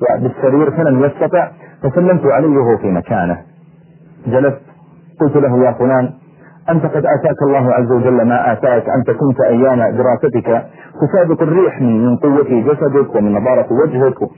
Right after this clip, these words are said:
فما الذي أصابك بمثل هذا المصاب؟" قال: "اجلس وأنا أعطيك قصته". قلت له: "ها". فخفض رأسه قليلا ثم رفعه إلي ثم قال: "أنا يا شيخ تخرجت من الكلية".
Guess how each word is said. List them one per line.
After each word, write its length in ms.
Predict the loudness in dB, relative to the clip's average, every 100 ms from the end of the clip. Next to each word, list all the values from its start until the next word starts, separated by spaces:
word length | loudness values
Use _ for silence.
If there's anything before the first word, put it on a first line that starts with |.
| -20 -20 -4
فما 140 | 0
الذي 260 | 2 2 2
أصابك 520 | 0 0 0 0 -2
بمثل 480 | -2 -2 0 -2 -2
هذا 220 | 0 0
المصاب؟" 440 | 0 -4 -2 -4 -4 -10 -20 -20 -20 -4
قال: 180 | 0 2
"اجلس 420 | 0 0 -2 0
وأنا 160 | 0
أعطيك 300 | 0 0 -2
قصته". 380 | -4 -6 -8 -6
قلت 300 | -8 -4 -2
له: 280 | 0 0 -2
"ها". 240 | -4 -6 -8 -20 _ -20 -20 -6
فخفض 540 | -4 -4 -2 -2 -2
رأسه 460 | 0 -2 -2 -2 -4
قليلا 520 | -2 0 0 0 -2 -6 -20 _ -6
ثم 240 | -2 0
رفعه 500 | 0 -2 -2 -2 0
إلي 280 | 0 2 0
ثم 220 | 0 -4
قال: 320 | -4 -4 -4 -6 -16 -20 -20 -20 -6
"أنا 140 | 0 2
يا 140 | 2
شيخ 300 | 0 0 0 -2 -14 -18 -20 -20 -20 -20 -10
تخرجت 400 | -4 -2 -2 0
من 120 | -2
الكلية". 540 | -2 -4 -2 0 -2